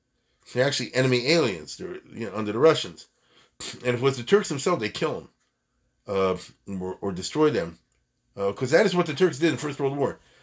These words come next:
I don't know if you're familiar with the Armenian massacres, but that's exactly what the Turks did. From their perspective, get rid of the Jews and it's all us, you know, it's a good.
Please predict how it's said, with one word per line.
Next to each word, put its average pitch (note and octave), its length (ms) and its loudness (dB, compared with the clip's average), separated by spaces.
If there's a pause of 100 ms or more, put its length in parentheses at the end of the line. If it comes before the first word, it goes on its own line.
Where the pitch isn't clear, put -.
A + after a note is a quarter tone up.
(160)
I C3+ 80 0
don't D3 100 0
know C#3 80 4
if B2+ 120 -2
you're B2+ 100 -2
familiar C3 360 0
with A2+ 120 0
the A2+ 140 -8
Armenian G#2 640 -2
massacres, B2 560 -6 (600)
but - 360 -4
that's F#3 140 4
exactly E3 340 2
what C3 60 -2
the B2 60 -8
Turks C3 280 -6
did. G2+ 280 -4 (400)
From B2+ 180 0
their A3 160 6
perspective, C3+ 720 -2 (640)
get F3 160 4
rid F3 120 8
of D#3 60 4
the C#3+ 60 0
Jews F3+ 400 2
and E3+ 80 -2
it's D#3+ 120 -6
all F#3 360 4
us, G3 280 0
you D3 100 -6
know, E3 240 -2
it's D#3 140 -8
a D#3+ 40 -8
good. B3+ 260 -4